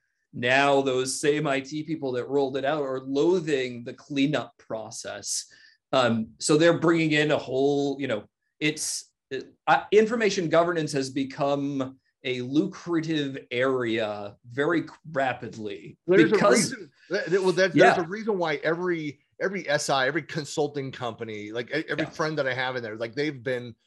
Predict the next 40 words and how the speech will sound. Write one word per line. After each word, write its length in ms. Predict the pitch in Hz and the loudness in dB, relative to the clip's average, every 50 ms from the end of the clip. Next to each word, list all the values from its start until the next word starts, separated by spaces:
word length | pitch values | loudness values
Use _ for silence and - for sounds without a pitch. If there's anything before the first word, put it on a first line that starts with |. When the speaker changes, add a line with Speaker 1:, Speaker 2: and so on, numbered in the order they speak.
| _ _ _ _ _ | _ _ _ _ _
Speaker 2:
slammed. 800 | - - - - - - 123 123 120 120 110 95 85 73 64 _ _ - _ _ | -12 -8 -6 -6 -6 -4 -6 -6 -6 -6 -6 -10 -12 -18 -20 _ _ -20 _ _
Like, 220 | - 120 117 101 | -8 -8 -8 -6
they're 160 | 117 127 127 151 | -4 -2 0 2
Speaker 1:
Yeah. 120 | 160 160 | 2 2
Speaker 2:
just, 260 | 135 120 120 - - _ _ _ _ _ - | 0 -4 -4 -6 -10 _ _ _ _ _ -10
they 160 | 147 147 143 | -10 -8 -8
never 600 | 139 139 135 139 151 156 170 175 156 170 143 127 | -8 -10 -8 -6 -4 -2 -2 0 0 -2 -2 -2
saw 420 | - - - - 147 143 139 127 104 | -4 -6 -6 -4 -4 -4 -4 -4 -4
a 80 | 110 | -6
decrease 720 | 117 110 98 123 104 - - - 135 123 120 - - - | -6 -6 -6 -10 -10 -10 -10 -8 -8 -8 -8 -8 -10 -10
in, 320 | - - 113 117 117 113 107 | -10 -8 -8 -6 -6 -6 -8
in 240 | - 113 110 113 110 | -10 -12 -12 -10 -8
business 500 | 104 117 113 110 - 110 101 95 - 110 | -8 -8 -8 -8 -10 -12 -12 -12 -14 -12
around 220 | 107 113 113 110 | -12 -12 -14 -14
it. 60 | 87 _ - - - | -18 _ -20 -14 -6
But 120 | - 202 247 | 0 2 2
I 20 | |
was 100 | 285 262 | 2 0
gonna 140 | 294 294 262 | 0 -4 -2
make, 160 | 240 226 202 | -2 -2 -2
just 180 | 170 196 - 175 | -2 -4 -2 -2
make 180 | 190 202 202 | -2 -2 -2
this, 160 | - 127 113 | -4 -6 -4
like, 120 | 147 143 139 | -4 -4 -2
there 180 | 151 156 160 | 0 0 -2
are 60 | 156 147 | -2 -4
two 560 | - - - - - 220 240 247 240 233 202 - | -8 -12 -12 -12 -10 -8 -8 -8 -8 -8 -10 -14
times 760 | - - 226 226 208 151 120 101 98 98 101 107 - - - _ _ _ _ _ _ _ | -10 -8 -6 -4 -4 -4 -6 -8 -10 -14 -14 -14 -14 -16 -16 _ _ _ _ _ _ _
where 140 | - 143 156 | 2 2 2
we 200 | 156 160 156 151 | 4 2 -2 -4
have, 760 | 135 - 143 151 160 160 160 156 156 151 151 147 139 139 139 _ _ _ _ _ _ _ _ - | -4 -4 -4 -2 -2 0 0 0 -2 -4 -6 -8 -12 -16 -18 _ _ _ _ _ _ _ _ -10
uh, 200 | - 131 131 120 - | -6 -4 -4 -4 -4
you 80 | 139 139 | -4 -4
know, 60 | 135 | -2
where 260 | 131 135 131 135 135 | -2 -2 -2 -4 -4
the 100 | 123 131 | -4 -6
world 540 | 120 113 135 151 156 170 175 160 156 143 120 | -6 -4 -2 0 2 2 2 0 -2 -4 -4
has, 400 | 131 127 120 120 120 120 117 131 | -4 -4 -2 -2 -4 -4 -4 -6
uh, 260 | 120 110 104 101 104 - _ - | -6 -6 -6 -8 -12 -14 _ -8
where, 160 | 120 117 117 | -6 -6 -4